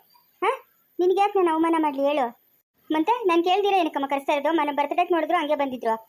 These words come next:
ಅವರೆಲ್ಲನೂ. ಹಾ, ನಾನು ಯಾವತ್ತು ಹೇಳಿದ್ನಿ ಬೇಡ ಮಕ್ಕ ಕೂಗೋದು ಅಂತ, ನೀವೇ ದೊಡ್ಡದಾಗಿ ಕೂಗ್ಬಿಟ್ರಿ. ಇವಾಗ ಏನಕ್ಕ ಖರ್ಚಿರೋದು? ನಾನಿಲ್ಲ, ಅವರಮ್ಮ ನಾನೇ ಸತ್ತೋಗಿದ್ದೀನಾ?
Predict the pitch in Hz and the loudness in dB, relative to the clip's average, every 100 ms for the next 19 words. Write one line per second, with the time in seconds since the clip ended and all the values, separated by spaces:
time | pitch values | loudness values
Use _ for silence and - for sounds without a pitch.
0 | _ - 262 285 330 349 254 233 - _ | _ -8 -4 0 0 0 0 -2 -6 _
1 | - 294 480 - _ _ 311 311 330 381 | -6 -2 -2 -6 _ _ -4 -2 0 0
2 | 330 311 302 302 339 294 320 311 277 254 | 0 -2 -2 -2 0 -2 -2 -2 -2 -2
3 | 226 220 _ 311 359 269 285 269 330 330 | -4 -12 _ -2 0 0 -2 -4 -4 -4
4 | 302 294 240 - _ _ _ _ _ _ | -6 -8 -10 -10 _ _ _ _ _ _
5 | _ - 392 392 381 381 381 339 392 349 | _ -4 0 2 2 0 -2 -2 -2 0
6 | 339 427 - - 330 359 381 294 269 - | 0 -2 -8 -4 0 2 2 0 -6 -10
7 | - 311 330 330 320 339 349 359 330 277 | -4 0 2 2 0 0 0 -2 -2 -2
8 | 254 | -2